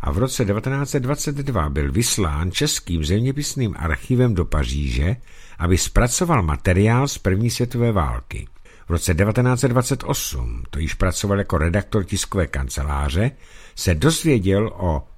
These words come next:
plánu amerického admirála Bayarda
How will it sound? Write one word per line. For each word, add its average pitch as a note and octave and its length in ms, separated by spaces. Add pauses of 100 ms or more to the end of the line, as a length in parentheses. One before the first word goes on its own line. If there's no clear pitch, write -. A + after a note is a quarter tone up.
plánu E2+ 720
amerického A#2 640
admirála G#2 580
Bayarda C#2+ 880